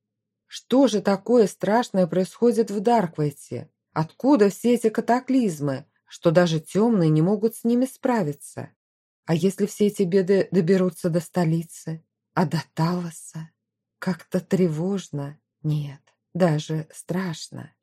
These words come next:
Вскоре мое одиночество снова было нарушено. На балкон вышла целая компания девушек-подружек, которые громко и с хохотом принялись делиться впечатлениями о бале и каких-то своих кавалерах.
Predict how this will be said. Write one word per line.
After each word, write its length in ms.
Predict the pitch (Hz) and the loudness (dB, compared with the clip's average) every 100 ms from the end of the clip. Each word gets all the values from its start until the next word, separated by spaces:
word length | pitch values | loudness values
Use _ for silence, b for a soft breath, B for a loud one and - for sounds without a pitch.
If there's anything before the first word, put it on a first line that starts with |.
| _ _ _ _ _ _ _ _ | _ _ _ _ _ _ _ _
Вскоре 380 | - 285 311 | -2 2 4
мое 280 | 277 247 254 | 4 4 2
одиночество 600 | 240 220 220 233 226 - | 2 2 0 -2 -6 -6
снова 340 | 202 185 202 208 | -6 -2 -2 -2
было 280 | 175 190 185 | -2 0 0
нарушено. 720 | 185 165 143 - 135 127 - - | 0 -2 -6 -12 -14 -16 -16 -4
На 120 | 190 | 0
балкон 500 | 196 190 190 220 208 | 4 2 4 0 0
вышла 420 | - 202 190 185 180 | 0 0 0 0 -2
целая 360 | - 190 175 | 0 2 2
компания 640 | 170 180 165 220 220 190 180 | 2 -2 0 0 2 0 0
девушек-подружек, 1200 | 180 208 196 220 208 226 233 202 151 131 113 - | 2 2 2 -6 -4 -2 0 0 -2 -4 -10 -8
которые 400 | - 240 262 240 | 0 2 4 4
громко 540 | 196 196 269 254 - 165 | 4 4 4 2 2 0
и 40 | |
с 120 | 160 | 0
хохотом 640 | - 262 277 226 175 156 156 b b - | -2 2 2 2 -2 -2 -2 b b 0
принялись 540 | 247 269 269 285 240 | 6 6 8 4 2
делиться 460 | 226 233 247 - 220 | 0 2 0 0 -2
впечатлениями 880 | - 208 202 208 220 196 185 180 175 | -2 -4 -2 4 4 6 2 4 4
о 140 | 165 | 2
бале 440 | 151 202 240 208 202 | 2 2 2 -2 0
и 140 | 285 | 0
каких-то 520 | 302 240 233 254 - 226 | 2 0 0 -2 -2 -4
своих 380 | - 226 220 | 2 2 0
кавалерах. 800 | - 226 233 240 214 151 120 - | -2 0 2 2 2 0 -4 -10